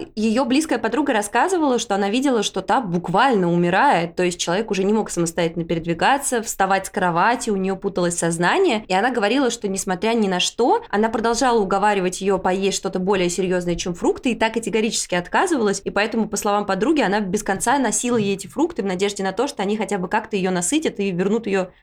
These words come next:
ну, к нормальному состоянию. Но о нормальном состоянии там, к сожалению, говорить было нельзя. Я так понимаю, что в какой-то момент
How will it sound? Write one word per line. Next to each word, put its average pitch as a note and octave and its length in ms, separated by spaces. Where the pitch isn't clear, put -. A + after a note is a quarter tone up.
ну, F3+ 220
к - 60
нормальному G3+ 460
состоянию. G3 560
Но F#3 60
о - 20
нормальном C4+ 320
состоянии C4 320
там, A3+ 140
к - 40
сожалению, A#3+ 380
говорить A3+ 280
было A#3+ 120
нельзя. A#3 380
Я B3 80
так E4 160
понимаю, D#4 400
что C4+ 300
в - 40
какой-то C#4 340
момент C#4+ 420